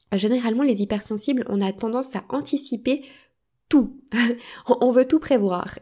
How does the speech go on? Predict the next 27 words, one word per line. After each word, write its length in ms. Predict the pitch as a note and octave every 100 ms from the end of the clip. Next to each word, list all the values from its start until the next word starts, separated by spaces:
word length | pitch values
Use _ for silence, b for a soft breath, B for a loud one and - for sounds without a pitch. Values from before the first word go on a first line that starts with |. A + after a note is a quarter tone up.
| -
et 180 | B3+ D4
on 120 | A3+ G#3+
anticipe 520 | G#3 A3 G#3+ C#4 G#3
du 100 | G3+
coup 140 | -
les 160 | A#3+ F3+
dangers 320 | G3 A3+ B3+
potentiels 640 | B3+ G#3+ F3+ - A#3 C4+ E4 B B B
et 100 | -
donc 320 | G3 B3 C#4+ -
n'importe 640 | G#3 C4 C#4 C#4 C4+ B3
quelle 220 | B3 A3
situation 960 | G3+ - - - - - C#4 C4 C4 C4
du 160 | A3
quotidien 560 | G3+ G#3 G#3+ G3 B3 E4 B B B _
peut 140 | B3
vite 220 | B3 D4
nous 160 | C4+ B3
stresser, 420 | - B3 A#3+ D4
nous 220 | C4 A3
inquiéter, 480 | A3+ A3+ B3 B3 C#4+
nous 140 | B3
rendre 300 | A3+ C4 C4
anxieux 580 | B3 A#3 - - B3 F#4 B B B B
parce 240 | G#3 F3+ -
qu'on 240 | G3 G3
anticipe 640 | C4 F#4 - A#3 - A#3